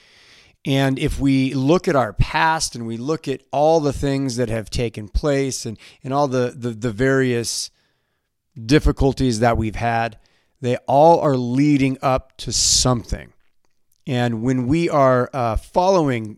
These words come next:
God and we are in Christ, those things from our past are, are, um, teaching us. They're steady, they're setting a,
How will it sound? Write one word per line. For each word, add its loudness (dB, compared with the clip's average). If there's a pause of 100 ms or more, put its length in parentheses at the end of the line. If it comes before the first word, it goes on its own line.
(320)
God 2 (340)
and -6
we -4
are -8
in -4
Christ, -6 (600)
those -6
things -4
from -6
our -4
past -2 (380)
are, 2 (140)
are, -2 (200)
um, -8 (580)
teaching 0
us. -6 (340)
They're -4
steady, 0
they're -4
setting 0
a, -4